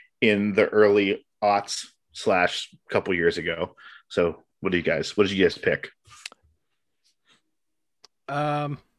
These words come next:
Speaker 2: well, so I, yeah, I, I would put Let's Go in, like, Gen one, 'cause I'm pretty sure it was just
Speaker 1: That's kinda why I did, like,
Speaker 2: the original
Speaker 1: you know,
Speaker 2: one fifty-one.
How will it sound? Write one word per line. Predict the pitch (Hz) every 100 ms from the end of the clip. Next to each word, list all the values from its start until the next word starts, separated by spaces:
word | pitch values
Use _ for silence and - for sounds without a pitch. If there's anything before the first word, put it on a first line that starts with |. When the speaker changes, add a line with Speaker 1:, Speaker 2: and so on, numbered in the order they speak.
| _ _ _ _ -
Speaker 2:
well, | 156 156 147 - _ _ _ -
so | - 160 147
I, | 147 156
yeah, | 143 131
I, | 135 147 - _ 139
I | 147
would | 147 135
put | - 127 120 -
Let's | 135 117 -
Go | 113 110 110 107
in, | 123 110 107
like, | 101 104 _
Gen | - 107 95
one, | 95 98 104 -
'cause | - 101 98 - - _ _ _ _ _ _ _ _ _ -
I'm |
pretty | - 120
sure | - 110
it | 107
was | 107 104 98
just | 107 104
Speaker 1:
That's | 151 -
kinda | 190 160
why | 147
I | 135
did, | 127 120
like, | 113
Speaker 2:
the | 110
original | 110 107 104
Speaker 1:
you | 90
know, |
Speaker 2:
one | 104
fifty-one. | - 107 110 98 101 101 107